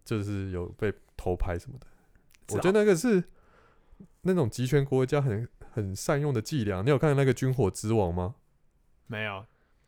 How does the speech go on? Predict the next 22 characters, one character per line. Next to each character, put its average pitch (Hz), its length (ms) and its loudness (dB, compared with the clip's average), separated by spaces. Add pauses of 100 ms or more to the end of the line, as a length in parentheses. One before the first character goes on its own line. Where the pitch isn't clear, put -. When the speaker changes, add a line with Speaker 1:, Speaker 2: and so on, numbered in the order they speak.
(280)
Speaker 1:
他， 151 240 -4
他 147 160 -2
就 135 140 -4
是 131 360 -4 (120)
有 98 160 -4
拍 113 320 -2
那 110 120 -2
种， 98 240 -4
就 110 140 -6
是 107 340 -6 (560)
政 120 220 -2
府 104 160 -6
要 104 80 2
要 104 180 0
挟 101 220 -6
你， 92 300 -12 (1000)
他 117 120 -2
就 110 100 2
是， 107 340 0 (140)
就 131 100 -2
可 110 120 -2
能 95 200 -4